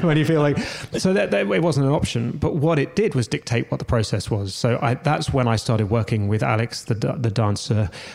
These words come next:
because I felt like I had to be able to find the various moments of, in Stephen's life physically, I had to be able to find them quickly. Um, and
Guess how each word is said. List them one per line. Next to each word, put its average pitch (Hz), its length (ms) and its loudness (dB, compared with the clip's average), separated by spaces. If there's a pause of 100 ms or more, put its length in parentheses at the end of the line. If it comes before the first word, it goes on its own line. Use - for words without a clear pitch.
(120)
because 120 240 0
I 123 100 2
felt - 380 0
like 135 160 0
I 131 80 2
had 117 240 0
to 113 100 -2
be 113 160 2
able 113 260 0
to 107 380 2 (380)
find 127 600 0
the 107 140 -2
various 113 500 0
moments 110 440 0
of, 101 440 -2 (180)
in 147 320 -2
Stephen's 107 500 -2
life 110 260 0
physically, 107 800 0 (720)
I - 80 2
had 131 180 0
to 120 80 -2
be 131 140 0
able 120 240 2
to 120 360 0 (120)
find 123 560 0
them 107 600 -2 (640)
quickly. 92 460 -4 (640)
Um, 120 480 2 (140)
and 123 460 0